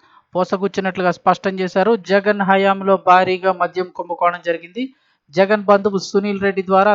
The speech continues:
దుబాయ్కు రెండు వేల కోట్ల విలువైన మద్యము, డబ్బులు తరలించారన్నారు. ఒక ఇన్ఫ్రాస్ట్రక్చర్ కంపెనీ పేరుతో సునీల్ రెడ్డి ద్వారా రెండు వేల కోట్లను దుబాయ్కి మళ్లించారు.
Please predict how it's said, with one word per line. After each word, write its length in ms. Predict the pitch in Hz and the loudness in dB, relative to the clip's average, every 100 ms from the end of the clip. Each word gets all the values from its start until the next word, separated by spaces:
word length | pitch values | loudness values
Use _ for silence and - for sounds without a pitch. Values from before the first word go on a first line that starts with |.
| 196 180 | 0 0
దుబాయ్కు 440 | 185 208 208 175 143 151 | 2 2 0 -6 -4 -4
రెండు 220 | 175 180 180 | -6 -2 0
వేల 180 | 175 160 - | 0 -2 -2
కోట్ల 340 | 185 196 185 170 | -2 -2 -6 -6
విలువైన 340 | 170 170 175 170 156 | -6 -4 -4 -4 -6
మద్యము, 420 | 151 - 175 175 165 | -6 -6 -8 -8 -2
డబ్బులు 320 | 156 151 160 160 | -2 0 -4 0
తరలించారన్నారు. 760 | 147 143 147 147 143 131 120 98 - _ _ _ _ 160 | 0 0 -4 -2 -2 -2 -6 -6 -14 _ _ _ _ 0
ఒక 80 | 170 214 190 | 2 0 -2
ఇన్ఫ్రాస్ట్రక్చర్ 840 | 202 - 220 208 - 208 - 202 - | -6 2 2 2 -2 -4 0 0 2
కంపెనీ 340 | 190 180 196 190 196 | 0 0 -4 -2 0
పేరుతో 360 | 196 202 269 170 - _ _ _ - | -2 2 4 4 0 _ _ _ -14
సునీల్ 400 | - 240 240 226 214 | -4 0 0 2 0
రెడ్డి 180 | 202 202 | 0 4
ద్వారా 240 | 208 202 202 185 | 6 6 4 4
రెండు 180 | 180 180 | 4 4
వేల 120 | 180 175 - | 4 2 2
కోట్లను 420 | 185 - 247 202 123 _ _ _ _ 147 | 2 2 -2 -2 -6 _ _ _ _ -4
దుబాయ్కి 360 | 160 185 185 185 | 2 2 2 -2
మళ్లించారు. 480 | 175 180 160 160 120 | -2 -2 0 0 0